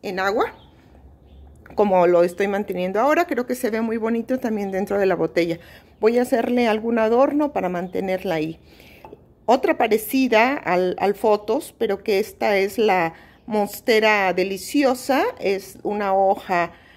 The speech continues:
más amplia y que tiene sus agujeritos. Corté esta hoja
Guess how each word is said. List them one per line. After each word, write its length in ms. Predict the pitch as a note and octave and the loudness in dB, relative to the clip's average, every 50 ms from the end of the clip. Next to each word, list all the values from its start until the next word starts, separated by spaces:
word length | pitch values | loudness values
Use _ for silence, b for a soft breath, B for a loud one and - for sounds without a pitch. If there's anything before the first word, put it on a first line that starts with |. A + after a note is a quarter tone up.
| B B B | B B B
más 340 | - F#3 F#3+ G#3 A3+ B3+ - | -8 -4 -2 -2 -2 0 0
amplia 640 | C4 A#3+ C4 C4 B3+ - C#4+ D4+ C#4+ E4 - - - | 2 2 2 2 2 2 2 2 2 0 0 -2 -6
y 220 | G#3 G#3 E3 - | -10 -10 -10 -10
que 140 | - - - | -8 -8 -8
tiene 320 | - G3 F#3 F3+ F3+ G3 | -6 -4 -4 -4 -4 -4
sus 240 | - - F#3 - - | -6 -10 -10 -4 -2
agujeritos. 880 | F3+ F3+ E3+ F3 - B3 A#3 B3 C#4+ C#4+ C#4 - - A#3 A4+ - - - B B B B B B | 0 0 0 0 0 0 2 4 4 2 2 2 0 0 0 -2 -6 -14 B B B B B B
Corté 380 | - G3 A3 - - B3 A3+ A#3+ | 0 0 0 0 0 -2 0 0
esta 380 | B3 B3 - - D4+ C#4+ C#4+ | 0 -2 -2 0 2 4 4
hoja 440 | C#4 C4+ C4+ - C4+ C#4 E4+ G#4+ - | 4 2 2 0 0 0 0 -2 -4